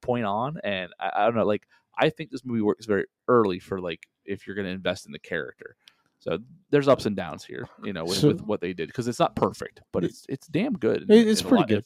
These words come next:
Speaker 1: in a lot of categories.
Speaker 2: Um, one other thing I do wanna mention too is the trailer frames this movie as a comedy.
Speaker 1: It does.
Speaker 2: <laughs> I
Speaker 1: Hold on.
Speaker 2: mean,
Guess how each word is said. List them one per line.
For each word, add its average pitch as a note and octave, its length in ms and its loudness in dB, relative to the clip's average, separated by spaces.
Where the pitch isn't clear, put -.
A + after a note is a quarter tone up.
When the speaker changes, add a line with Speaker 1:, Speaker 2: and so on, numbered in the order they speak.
Speaker 1:
in G#2+ 100 -8
a G2 60 -8
lot G2 120 -6
of F#2 60 -12
categories. - 400 -12
Speaker 2:
Um, C#3 320 10
one E3 240 12
other F#3 180 12
thing C#3 200 8
I A2+ 80 12
do A#2+ 160 8
wanna G#2+ 220 8
mention F2 680 -2
too D#2+ 460 0
is G#2 640 4
the G#2+ 640 2
trailer F#3+ 480 4
frames A#2 540 -4
this C3+ 200 -2
movie B2+ 360 2
as G#2+ 120 0
a - 60 -8
comedy. A#2+ 520 -4
Speaker 1:
It - 180 -18
does. - 540 -8
Speaker 2:
<laughs> - 80 -14
I - 40 -2
Speaker 1:
Hold D3 100 8
on. F#3 40 10
Speaker 2:
mean, E3+ 220 6